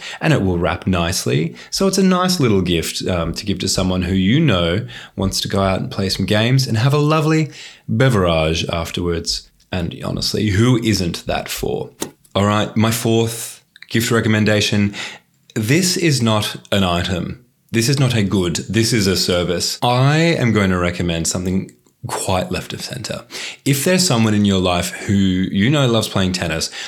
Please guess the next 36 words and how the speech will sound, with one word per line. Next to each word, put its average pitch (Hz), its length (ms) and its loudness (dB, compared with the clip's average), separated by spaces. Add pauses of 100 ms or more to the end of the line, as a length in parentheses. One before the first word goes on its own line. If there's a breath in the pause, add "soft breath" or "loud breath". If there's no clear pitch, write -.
but 98 140 2
isn't 113 240 2
playing 95 340 0
as 90 80 -2
much 92 380 -2
as 95 120 -2
they 92 80 -2
want 127 300 2
to 156 220 2
or 98 120 4
has 90 140 0
struggled 92 520 0
to 87 300 0
sort 90 240 -2
of 87 140 -2
meet 101 500 0
new 107 120 2
people 101 300 0
to 98 80 -6
play 98 200 2
with, 98 260 0 (400 loud breath)
um, 90 300 0
and 101 160 2
they're 101 80 2
here 104 180 2
in 107 80 4
the 104 80 4
U 95 160 2
K, 90 420 -2 (300 loud breath)
I 131 100 2
have 185 140 2
a 147 40 2
little 170 280 2
recce 180 420 2
for 107 240 2
you, 92 280 2